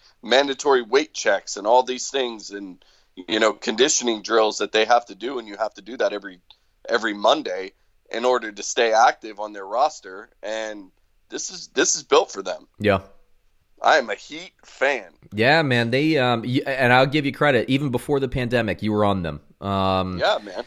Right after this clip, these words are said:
Speaker 2: and in fact, before we even started talking about things on the show, I actually would snap up a couple of those Miami rookies because you were just talking them up so much. I'm like, "Hey, man, he knows what he's talking about. I'll just pick him up.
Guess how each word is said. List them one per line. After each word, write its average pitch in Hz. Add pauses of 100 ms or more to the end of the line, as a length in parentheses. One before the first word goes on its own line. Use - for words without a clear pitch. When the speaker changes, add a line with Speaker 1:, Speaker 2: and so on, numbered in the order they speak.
(140)
Speaker 2:
and 151
in 120
fact, 160
before 127
we 135
even 117
started 117
talking 123
about 92
things 104
on 98
the 87
show, 104 (360)
I 117
actually 120
would 104
snap 104
up 101
a 107
couple 104
of 98
those 98
Miami 98
rookies 104 (120)
because 120
you 120
were 117
just 117
talking 117
them 95
up -
so 117
much. 92
I'm 101
like, 98
"Hey, 120
man, 98
he 104
knows 110
what 107
he's 85
talking 101
about. 80
I'll -
just 85
pick 95
him 98
up. -